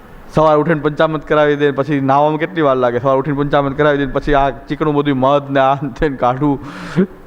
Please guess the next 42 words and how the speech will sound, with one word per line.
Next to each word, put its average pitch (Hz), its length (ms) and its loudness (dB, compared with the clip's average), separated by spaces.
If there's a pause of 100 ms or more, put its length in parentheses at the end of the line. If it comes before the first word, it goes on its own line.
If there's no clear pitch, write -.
તો 143 80 2
આવો 143 300 4
ભાવ 165 320 4
તો 170 100 -6
પછી 170 200 0
એને 175 140 0
બહુ 185 220 0
ભારી 180 240 0
પડી 208 200 -6
જાય 185 100 0
માતાને. 131 640 -2 (1700)
પણ 185 140 0
જે 165 340 0
રીતે 240 260 2
માતાને 220 380 0
માન 196 280 0
અપાતું 208 380 -2
હોય, 196 80 4
એ 180 100 2
રીતે 240 200 -2
માતાને 196 400 0
માન 180 220 2
આપો, 185 280 0
પણ 147 200 -2
ભાવ 117 360 0
તમે 214 200 -2
એવો 214 180 4
રાખો 190 280 0
કે 165 140 -6
તમારા 151 460 0 (400)
એ 139 100 0
દેવતા 139 720 0 (380)
કે 143 100 -2
જેની 156 240 0
તમે 165 160 2
પૂજા 143 380 2
અર્ચના 143 360 0
કરો 131 260 -2
છો, 120 380 -4
ઈષ્ટદેવ 165 440 2
માનો 139 360 0
છો, 120 320 -2